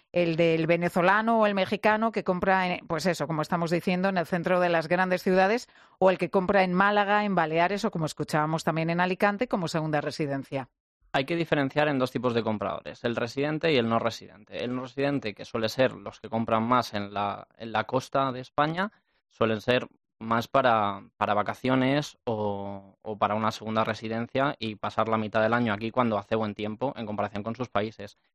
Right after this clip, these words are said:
Speaker 2: Y luego el residente, que es un perfil que no tiene las facilidades que a lo mejor tiene un español a la hora de,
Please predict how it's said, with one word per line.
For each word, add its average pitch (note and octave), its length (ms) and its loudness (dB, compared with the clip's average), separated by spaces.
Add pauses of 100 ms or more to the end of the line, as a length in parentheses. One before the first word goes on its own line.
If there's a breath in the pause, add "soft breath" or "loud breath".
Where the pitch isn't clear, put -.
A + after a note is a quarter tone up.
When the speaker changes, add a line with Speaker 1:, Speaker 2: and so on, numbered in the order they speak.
(140)
Speaker 2:
Y B2+ 120 2
luego C3+ 220 6
el A#2 120 0
residente, B2+ 600 0
que G#2 200 2
es G#2+ 120 -2
un A#2 100 -2
perfil A#2+ 380 0
que G2+ 200 -2 (120)
no A#2+ 280 -2
tiene B2+ 200 2
las B2+ 140 2
facilidades B2 500 2
que A2 100 -6
a - 20 -2
lo G#2 60 -4
mejor G#2+ 240 -8
tiene A2+ 160 -4
un A2+ 80 -2
español A#2 420 0
a A2 60 4
la G#2+ 100 2
hora A2+ 180 4
de, B2 220 2